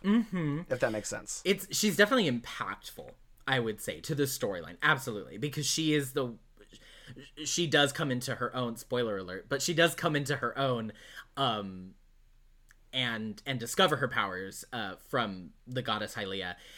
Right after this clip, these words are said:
Speaker 1: and is able to seal away Ganon, which is why she's been able to, um, lock Link away and keep Ganon at bay for the hundred years that Link has been recovering. That's
Speaker 2: Yeah.
Speaker 1: part of, part of the whole thing.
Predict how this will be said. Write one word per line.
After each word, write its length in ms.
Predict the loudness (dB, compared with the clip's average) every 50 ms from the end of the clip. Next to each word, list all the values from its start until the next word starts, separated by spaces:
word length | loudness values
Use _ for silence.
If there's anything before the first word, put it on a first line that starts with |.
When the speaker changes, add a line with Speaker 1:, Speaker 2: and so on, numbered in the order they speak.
| -18 -10 -4
Speaker 1:
and 420 | -2 0 0 0 -2 -6 -10 -10 -2 4
is 260 | 6 6 6 4 2
able 220 | -4 -4 -2 -4 -2
to 120 | -2 -4
seal 220 | -4 -2 -2 0 0
away 180 | 0 -2 -2
Ganon, 360 | 0 2 2 2 2 -2 0
which 160 | 0 0 2 2
is 140 | 0 0
why 180 | 2 2 2 2
she's 200 | 0 -2 -4 -4
been 140 | -4 -2 -2
able 240 | -2 -2 -2 -4 -6
to, 460 | -6 -6 -6 -4 -4 -6 -6 -8 -10 -8
um, 400 | -8 -6 -6 -6 -8 -10 -14 -16 -18 -20 -20 -20 -20 -20 -12 -4
lock 520 | 2 4 4 4 4 0 -4 -12 -18 -18 -20 -20 -20 -20 -20 -12 -6
Link 300 | -4 -4 -4 -4 -6 -10
away 600 | -12 -6 0 2 4 6 6 6 6 4 2 0
and 420 | 0 0 0 0 -2 -4 -6 -8 -10
keep 500 | -10 -6 -6 -6 -6 -8 -12 -18 -16 -8
Ganon 360 | -2 0 0 0 0 -2 -2 -4
at 160 | -4 -4 0
bay 200 | 2 2 2 2
for 280 | -2 -6 -4 -4 -4
the 140 | -2 -2 -4
hundred 400 | -4 -4 -4 -4 -4 -4 -6 -6
years 500 | -6 -6 -2 -2 -2 -2 -2 -4 -8 -8
that 220 | -6 -6 -6 -6 -8 -12 -12
Link 260 | -10 -8 -8 -8 -10
has 100 | -12 -14
been 140 | -12 -12 -12
recovering. 600 | -12 -12 -8 -2 0 0 0 -2 -6 -14 -14 -18 -20 -18 -14
That's 320 | -14 -14 -12 -12 -14 -16 -16 -18 -14
Speaker 2:
Yeah. 120 | -12 -12 -12 -8
Speaker 1:
part 200 | -2 -2 -2 -2
of, 160 | -2 -6 -8 -2
part 160 | -2 -2 0
of 40 | -2
the 60 | -6
whole 120 | -10 -12
thing. 260 | -12 -8 -8 -8 -8